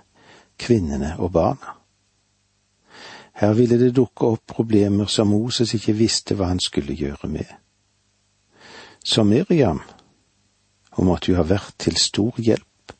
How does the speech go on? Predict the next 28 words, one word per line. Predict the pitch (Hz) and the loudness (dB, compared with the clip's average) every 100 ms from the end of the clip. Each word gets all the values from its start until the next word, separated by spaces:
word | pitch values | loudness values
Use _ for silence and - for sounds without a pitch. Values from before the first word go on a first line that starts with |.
| _ | _
for | - - 82 | -6 -2 -2
ham. | - _ _ _ _ _ _ _ _ _ _ _ _ _ _ _ _ _ _ _ - - - _ _ - | -6 _ _ _ _ _ _ _ _ _ _ _ _ _ _ _ _ _ _ _ -20 -20 -20 _ _ -6
Folket | - 147 156 - - 127 | 0 2 0 -6 0 2
i | 117 151 | 2 2
Israel | 151 - - 110 98 | 0 -2 0 0 2
på | - 107 | 0 2
Mika | 123 151 139 | 2 2 -2
sin | 113 113 104 | 0 0 0
tid | 101 90 | 0 -2
klaget | - 113 110 98 87 113 120 | -2 0 2 2 0 -2 0
over | 110 95 92 - | 0 0 -2 -6
at | - | -4
de | 92 | 0
var | 95 | 0
så | 92 120 | 0 0
slitne, | 104 - 127 117 98 _ - 123 | 0 0 -2 -2 -8 _ -6 -2
og | |
de | 98 98 | 0 -2
var | 92 | -2
trette | - 123 - _ _ - 127 | -2 -4 -4 _ _ -2 0
av | 104 | 0
å | 101 | -2
tilbe | - 107 110 113 98 | -2 0 0 0 -2
Gud. | - - 156 _ - _ _ _ _ _ _ _ _ _ - - - - - | 0 -6 -8 _ -20 _ _ _ _ _ _ _ _ _ -20 -20 -20 -20 -6
Og | 98 | -2
så | - | 2
sa | 143 - 92 64 | 2 2 0 -2
de | - | -8